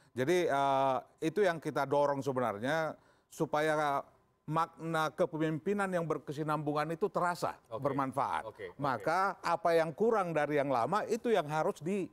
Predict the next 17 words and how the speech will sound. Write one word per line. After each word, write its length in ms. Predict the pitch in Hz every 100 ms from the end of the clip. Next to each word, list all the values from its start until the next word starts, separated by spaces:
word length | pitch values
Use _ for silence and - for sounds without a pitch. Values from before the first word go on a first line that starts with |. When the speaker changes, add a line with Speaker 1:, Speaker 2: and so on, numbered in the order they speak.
| _ -
Speaker 2:
Diteruskan 320 | 131 - 123 131 156
Speaker 1:
perbaiki. 100 | 123
Speaker 2:
begitu, 240 | 127 123 131
diperbaiki. 420 | 131 135 127 123
Speaker 1:
Ah, 300 | 120 113 92 -
apa 320 | 170 196 196
yang 140 | 185
sudah 320 | 170 247 240
baik 320 | 180 175 226 -
itu 220 | 233 240
yang 240 | 240 214
justru 320 | 165 208 240 220
terus 380 | - 240 262 -
ditingkatkan. 800 | 156 147 139 147 101 123 95 90
Speaker 2:
Hmm, 160 | 110 92 -
hmm, 80 |
hmm. 140 | 113